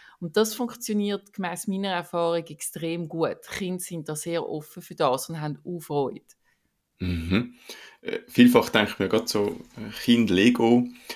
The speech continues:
Speaker 2: Ich war jetzt gerade gestern an einem Netzwerkanlass gewesen, und wenn mich die Leute fragen, was ich mache, äh, sage ich natürlich ganz provokant, ja, ich spiele Lego mit fremden Leuten für Geld.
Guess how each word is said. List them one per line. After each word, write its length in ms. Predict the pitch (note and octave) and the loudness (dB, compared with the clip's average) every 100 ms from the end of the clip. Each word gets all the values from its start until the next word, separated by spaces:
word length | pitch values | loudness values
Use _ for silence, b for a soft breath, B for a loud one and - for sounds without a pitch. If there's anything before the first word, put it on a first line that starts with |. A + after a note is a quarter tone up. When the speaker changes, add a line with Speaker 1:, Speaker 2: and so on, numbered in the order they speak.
| B | B
Speaker 2:
Ich 80 | - | -4
war 40 | |
jetzt 120 | G2+ - | -2 -2
gerade 140 | G#2+ | 0
gestern 380 | A2+ A2 - G2+ | 2 2 2 2
an 100 | F#2+ | 2
einem 100 | F#2+ | 4
Netzwerkanlass 760 | G2 - G2+ G#2 G2+ G#2 A2 | 2 2 -2 2 4 4 2
gewesen, 360 | - - G#2+ A2 B B B B | -2 -2 -2 -4 B B B B
und 80 | |
wenn 40 | G2 | -6
mich 120 | F#2+ | -4
die 100 | - | -2
Leute 160 | G2+ - | -2 6
fragen, 260 | G2 G2 | 8 8
was 140 | G2+ F#2+ | 6 0
ich 100 | G2 | 0
mache, 400 | F#2+ G#2 - G2 | 2 2 0 -6
äh, 160 | G2 | -4
sage 220 | F2+ G2 F#2+ | -4 -6 -8
ich 40 | |
natürlich 300 | F#2 G2 F#2 | -6 -4 -4
ganz 280 | - G2 - | -2 -2 -2
provokant, 600 | - F#2 - G2+ G#2+ G#2 | -4 -4 -2 0 0 0
ja, 120 | G2 | 0
ich 100 | G2 | 0
spiele 260 | - G2+ F#2+ | -2 0 6
Lego 300 | G2+ A2 G#2 | 6 6 4
mit 160 | G2 | 2
fremden 360 | - G#2 G#2 F#2+ | 2 4 4 2
Leuten 200 | G2 F2 | 0 -4
für 140 | - | -6
Geld. 580 | E2 E2 G2 B2 - - | -2 2 4 2 0 -18